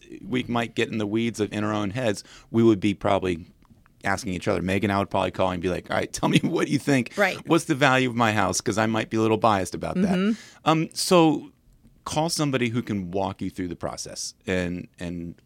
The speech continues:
Speaker 1: hold your hand through it to make sure that, like, you're thinking about all the things, and don't have the burden all be on your shoulders, as somebody trying to sell the house.
Speaker 2: So let me ask you, Mark, if somebody call, you know, calls you,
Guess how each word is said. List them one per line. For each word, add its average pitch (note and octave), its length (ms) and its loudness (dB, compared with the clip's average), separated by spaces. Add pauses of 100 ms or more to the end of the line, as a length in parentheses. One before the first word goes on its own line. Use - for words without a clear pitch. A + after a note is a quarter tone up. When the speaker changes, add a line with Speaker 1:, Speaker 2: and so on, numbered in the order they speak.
Speaker 1:
hold A#2+ 260 2
your B2 100 -2
hand F#2 240 0
through F2+ 220 -2
it F2+ 160 -2
to - 80 -10
make F2+ 220 -4
sure F#2 200 -4
that, F2 200 -6
like, F#2 160 -8
you're E2+ 100 -8
thinking G2+ 300 -6
about F2+ 200 -2
all F2 120 0
the F2 100 -12
things, E2 380 -12 (440)
and C3 320 -4 (440)
don't D3 160 -2
have C#3+ 160 -4
the A#2+ 60 -4
burden G2+ 460 0
all F2+ 160 0
be F2 160 -4
on E2 120 -4
your E2+ 160 -4
shoulders, D2 560 -10 (260)
as E2 260 -6
somebody D#2+ 300 -8
trying D#2+ 220 -10
to E2 40 -10
sell D#2 200 -8
the D2+ 80 -8
house. - 320 -10 (240)
Speaker 2:
So G#3 260 0
let G#3+ 160 0
me A3 80 2
ask F#3+ 240 2
you, G#3 100 -2
Mark, E3+ 220 0
if F3 80 -4
somebody G3+ 320 0
call, E3+ 340 -2
you F3 120 -4
know, D3+ 100 -6
calls E3 320 -2
you, F3+ 200 -4